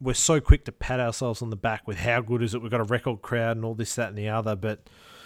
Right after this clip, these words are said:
you can't march, you can't do all these other things. Businesses are absolutely dying, but we can get a record crowd at the footy where money probably isn't needed as much as some of these other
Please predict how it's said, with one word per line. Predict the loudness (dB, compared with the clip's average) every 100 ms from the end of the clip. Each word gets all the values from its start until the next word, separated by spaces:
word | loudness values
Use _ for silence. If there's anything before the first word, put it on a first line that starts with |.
| -20 -20 _
you | -8
can't | -2 -2 -2
march, | -4 -4 -4 -6 -14
you | -8
can't | -4 -4
do | -2 -2
all | -2
these | -4 -6
other | -8 -8
things. | -8 -8 -8
Businesses | -2 -2 0 -6 -4 -4
are | -2
absolutely | -4 -6 -10 -6 -6 -8 -10 -14 -6
dying, | -4 -2 -4 -6 -12 _ _ _ _
but | -10
we | -10
can | -8 -8
get | -6 -6
a |
record | -8 -8 -8 -10
crowd | -8 -6 -6
at | -10
the |
footy | -14 -8 -8 -6
where | -8 -8
money | -6 -6 -8
probably | -6 -6 -6 -6
isn't | -8 -10
needed | -8 -8 -8 -10
as | -10 -10
much | -12 -10 -14
as | -10
some | -10 -8
of | -8
these | -8 -8
other | -10 -12